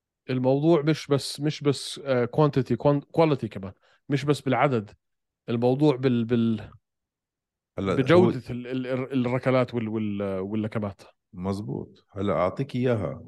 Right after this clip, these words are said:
Speaker 2: ونكون صريحين مع بعض. لو، لو نحن كنا عم، لو، لو، لو كنا عم نشجع نحن كاي كارا فرانس، آه، كان زعلنا.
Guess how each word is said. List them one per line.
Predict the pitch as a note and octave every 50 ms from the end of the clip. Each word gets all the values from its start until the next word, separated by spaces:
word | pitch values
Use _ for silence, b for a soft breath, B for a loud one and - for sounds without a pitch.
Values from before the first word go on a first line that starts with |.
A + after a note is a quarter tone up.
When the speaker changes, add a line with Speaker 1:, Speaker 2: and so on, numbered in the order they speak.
| -
Speaker 2:
ونكون | - E2+ E2+ E2+ - - A2 G#2+
صريحين | G2+ A2 G2 F#2+ - G#2+ G#2+
مع | G#2 F#2 F#2+
بعض. | F2+ F2+ E2 - - - - _ _ _ _ _ _ _ _ _ _ _ _ _ _ _ _ _ _ _ _ _ _ _ _ _ _ _ _ _ _ -
لو، | D#2+ E2 E2+ E2 D#2+ D#2 D#2 D#2 D#2 D#2 - - - - - - _ _ _ _ _ _ _ _ _ _ _ _ _ _ _ _ _ _ _ _ _ _ _ _ _ _ _ _ _ _ _ _ _ _ _ _ _ _ _ _ _ _ _ _ _ _ _ _ _
لو | - E2+ E2+
نحن | F#2 G#2 G2 - G#2+ F#2+
كنا | - - A2+ G#2 G2+
عم، | F#2+ F#2 F2+
لو، | F2+ - - E2+ F2+ F#2+ C#2+
لو، | C2 D#2 - B1+ B1+ A#1+ - - - D#2+ - - _ _ -
لو | F2+ F2+ E2+
كنا | E2 - A2 G#2+
عم | G2 F#2+
نشجع | E2+ - - A2 F#2+ G2
نحن | F2+ F#2+ F2+ - F#2+ F2 E2+ D#2+ D2 -
كاي | - F2+ F2+
كارا | F2 - F2 E2
فرانس، | D#2+ - - F#2+ G2 A2+ C3+ C3 - - - _ _ _ _ _ _ _ _ _ _ _ _ _ _ _ _ _ _ _ _ _ _ _ _ _ _ _ _ _ _ _ _ _ _ _ _ -
آه، | E2 E2 D#2 D#2 D2+
كان | D#2 - G#2 G2 F#2
زعلنا. | D2 C2+ C#2 D2 D2+ D2+ -